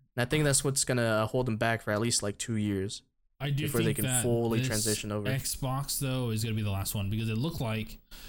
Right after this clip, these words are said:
Speaker 2: it looks like to me that they're pushing for this Game Pass stuff, and,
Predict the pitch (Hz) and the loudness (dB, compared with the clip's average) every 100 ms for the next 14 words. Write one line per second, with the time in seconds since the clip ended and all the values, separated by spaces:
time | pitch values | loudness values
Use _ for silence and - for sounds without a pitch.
0 | - 123 170 165 143 127 127 117 113 110 | -8 -4 -2 -2 -4 -2 -2 0 -2 -2
1 | 143 127 117 113 107 107 117 131 139 143 | -2 -2 -2 0 -2 -2 -2 -2 0 -2
2 | - 151 151 - - _ _ _ _ _ | -2 -2 -2 -6 -16 _ _ _ _ _
3 | _ _ _ - 117 117 110 107 107 104 | _ _ _ -6 -4 -2 -2 0 0 -2
4 | 104 | -4